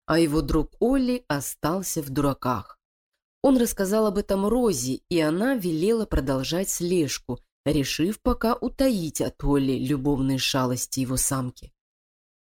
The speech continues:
Как-то был очень жаркий день, Кокос с Лилией вышли на улицу и сели под деревом,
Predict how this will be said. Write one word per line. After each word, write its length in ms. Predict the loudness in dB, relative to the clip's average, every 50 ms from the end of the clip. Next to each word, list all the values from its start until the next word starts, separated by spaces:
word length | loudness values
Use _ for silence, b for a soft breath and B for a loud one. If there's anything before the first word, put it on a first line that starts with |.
| _ _ _ _ _ 0
Как-то 360 | 0 0 0 2 0 0 2
был 200 | 4 2 2 2 0
очень 360 | -2 -2 -2 -2 -4 -4 -4
жаркий 540 | -2 -2 0 0 0 -2 -4 -6 -8 -8 -6
день, 460 | -6 -4 -2 0 2 2 2 0 -4 _ _ _ _ _
Кокос 420 | -2 -2 -2 -2 0 0 0 2 0
с 160 | 0 -2 -2
Лилией 440 | -2 0 0 0 2 2 2 0 0
вышли 400 | 0 -2 -2 -2 0 0 0 0
на 200 | 0 2 2 2
улицу 600 | 2 0 0 0 -2 -2 -4 -4 -4 -4 -6 -6 _
и 160 | -2 -2 0
сели 400 | 0 -2 0 0 0 2 0 0
под 300 | -2 -2 -2 -2 -2 -2
деревом, 580 | -2 0 2 2 2 2 2 2 0 0 -2